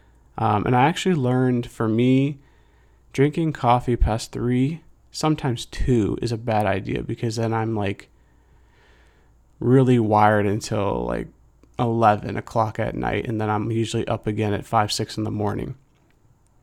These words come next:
'Cause in the morning I wake up early, I check the markets, I buy and sell stocks, share, you know, all that good stuff. I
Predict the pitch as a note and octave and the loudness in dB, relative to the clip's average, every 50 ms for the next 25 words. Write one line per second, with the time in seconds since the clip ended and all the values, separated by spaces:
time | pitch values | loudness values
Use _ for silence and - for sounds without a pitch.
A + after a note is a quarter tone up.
0 | _ _ _ _ _ _ _ _ _ _ _ _ - - B2+ G#2+ A2+ A#2 A#2 G#2 | _ _ _ _ _ _ _ _ _ _ _ _ -12 -6 -4 -2 0 0 0 2
1 | G#2+ A#2+ C3 B2+ B2 A#2 G#2 G2+ G2+ G#2 G#2 G2+ - A2+ A2 - - A2 G#2+ G#2 | 2 4 4 4 4 2 2 0 0 -2 -2 -2 -2 -4 -4 -4 -4 -2 -2 -2
2 | G#2+ G#2+ G#2 G2+ A2 A2+ - A2 G#2 - - - G#2+ G2+ A2 A#2+ B2 A#2 - - | 0 0 -2 -2 -4 -6 -8 -10 -10 -10 -10 -8 -6 -2 0 0 0 0 0 -2
3 | A2+ A2 A2 - - A#2+ A#2+ A#2+ A#2 - G#2 A2 A2+ A#2 A2+ A2 G#2 G#2 A2 - | -4 -4 -4 -6 -8 -8 -8 -6 -4 -4 -2 0 0 0 0 0 -2 -2 -4 -4
4 | - - A#2+ A2+ G#2+ A2 G#2+ A2 G#2+ G#2+ G#2 - - - - - A#2 A2+ A2 G#2+ | -4 -2 0 0 0 0 0 -2 -4 -6 -10 -14 -16 -14 -8 -4 -2 -2 -2 -2
5 | - - - - - A2+ A2+ A2+ A2 A2 A2 G#2+ - - C3 A#2+ G#2+ G#2+ G#2 A2+ | -4 -10 -10 -6 -4 -2 -2 -2 -2 -2 -4 -4 0 0 2 2 2 2 2 2
6 | A#2 A2+ A2+ A2+ G#2 A2 A2 - - - - F#2+ G2+ - A2+ A2 G#2+ A2 G#2 | 2 4 2 0 0 -2 -6 -6 -6 -4 -4 -6 -4 -4 -6 -4 -4 -4 -6